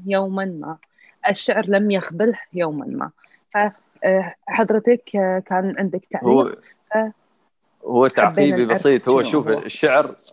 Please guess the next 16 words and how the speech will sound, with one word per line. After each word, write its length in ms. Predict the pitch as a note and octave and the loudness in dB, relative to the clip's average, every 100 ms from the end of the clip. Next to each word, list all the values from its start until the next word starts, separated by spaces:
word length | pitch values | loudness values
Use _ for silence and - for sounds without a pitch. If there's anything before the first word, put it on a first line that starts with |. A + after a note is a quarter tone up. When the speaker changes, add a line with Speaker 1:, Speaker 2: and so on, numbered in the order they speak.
| - | -6
Speaker 2:
هو 200 | B2 C#3 | 0 0
الشعر 380 | - D#3+ C3+ | 2 2 2
ما 140 | C3+ D3 | 0 -2
يخذل، 380 | A#2 F#2+ F2 - | -2 -4 -8 -8
حاضر، 400 | - C3 C3 F#2 | -4 2 2 0
حاضر 420 | - A2+ F#2+ E2 - _ _ | -6 -2 -2 -4 -16 _ _
كشعر. 440 | G#2+ - C#3+ F2+ - | -10 -4 -4 -4 -8
Speaker 1:
مم. 380 | G3 F#3+ E3 E3 _ _ _ _ | -6 -6 -6 -16 _ _ _ _
مم. 140 | G3 F#3 | -6 -2
Speaker 2:
ولكن 360 | C3+ C#3+ C#3 | 2 0 -2
أنا 140 | C#3+ C3+ | -6 -8
ب-، 140 | B2 - | -10 -6
أنا، 200 | C3 D3 | -4 -2
آه، 720 | C#3 C3 A2+ A2+ G#2+ G2 - | -2 -4 -6 -4 -4 -4 -2
أعتبره 480 | G#2+ - D3 C3+ C3 | -2 -2 -4 -2 -2
عدو. 460 | G#2+ E2+ A#2 C3+ | 0 -2 -2 -4